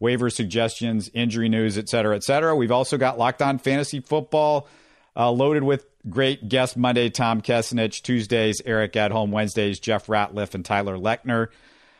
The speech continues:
Also, if you think you can make some money off of the Texans, put a few bucks on the game or any of the games around the N F L or around professional sports. Just, uh,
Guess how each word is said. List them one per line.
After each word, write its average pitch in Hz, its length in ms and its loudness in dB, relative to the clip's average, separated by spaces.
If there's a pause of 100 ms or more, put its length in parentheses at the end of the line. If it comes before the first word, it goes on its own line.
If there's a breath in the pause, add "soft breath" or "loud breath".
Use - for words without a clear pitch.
(340 soft breath)
Also, 214 600 2
if 165 220 -2
you 165 100 2
think 165 280 -2
you 190 80 -8
can 202 120 0
make 196 200 0
some 196 160 -2
money 202 240 2
off 190 180 0
of 180 80 -4
the 170 80 2
Texans, 165 500 -2
put 160 220 -2
a 160 40 -4
few 175 160 -6
bucks 180 280 0
on 196 160 0
the 175 80 0
game 156 640 0
or 240 240 2
any 285 160 2
of 294 80 0
the 180 60 2
games 127 580 2
around 131 220 2
the 123 120 2
N 131 120 2
F 131 220 0
L 156 300 4
or 123 140 2
around 139 360 2 (300 soft breath)
professional 151 560 0
sports. 185 560 -2
Just, - 340 -4
uh, 165 280 2